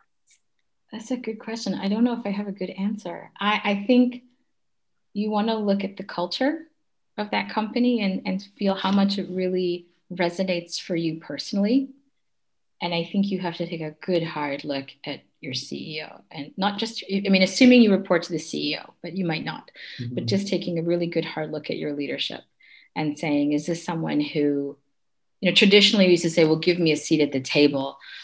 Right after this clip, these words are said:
Speaker 1: Um, but is this someone who's going to listen to me, who's going to challenge me, um, where I feel we can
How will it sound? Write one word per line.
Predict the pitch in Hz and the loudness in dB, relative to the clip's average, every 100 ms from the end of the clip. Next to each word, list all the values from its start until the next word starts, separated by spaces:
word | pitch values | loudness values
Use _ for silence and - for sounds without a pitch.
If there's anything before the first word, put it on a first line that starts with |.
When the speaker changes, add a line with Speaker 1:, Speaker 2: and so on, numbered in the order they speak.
| - | 8
Speaker 1:
Um, | 185 170 | 8 8
but | 170 151 - - _ - | 8 6 4 -12 _ 2
is | 214 | 6
this | 208 202 | 6 6
someone | 233 220 | 4 6
who's | 202 185 170 | 6 4 4
going | - 170 165 | 2 4 4
to | 165 | 4
listen | 151 - 151 | 2 2 -2
to | - | 0
me, | 170 180 233 - _ _ _ | 0 2 2 -2 _ _ _
who's | 185 170 | 0 2
going | - 165 160 | 2 4 4
to | 160 175 | 2 0
challenge | 165 160 143 143 147 151 | 2 2 4 2 2 2
me, | 165 202 233 - _ _ _ | 0 0 -2 -12 _ _ _
um, | 170 151 147 151 | 0 4 4 4
where | 180 165 | 4 6
I | 160 | 4
feel | 160 - 160 | 2 2 2
we | 156 | 2
can | - 151 147 143 | 0 4 4 2